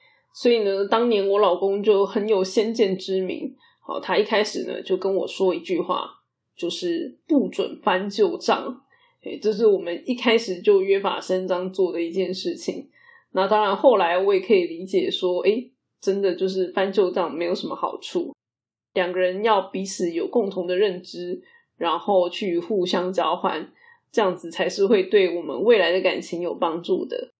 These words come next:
好啦，那么今天的分享就到这里啦，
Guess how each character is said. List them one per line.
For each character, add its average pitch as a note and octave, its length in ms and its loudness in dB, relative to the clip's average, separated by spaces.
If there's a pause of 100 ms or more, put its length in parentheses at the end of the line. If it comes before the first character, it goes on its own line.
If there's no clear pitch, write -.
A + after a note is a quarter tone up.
(960)
好 G#3+ 180 2
啦， G#3+ 180 2
那 A#3 100 -2
么 G#3 200 -2
今 A#3 200 -4
天 A3 160 2
的 G#3 80 0
分 G#3 200 0
享 G3+ 240 -2
就 F#3 120 0
到 F#3 140 0
这 F#3+ 140 0
里 - 160 -2
啦， D#3 280 -4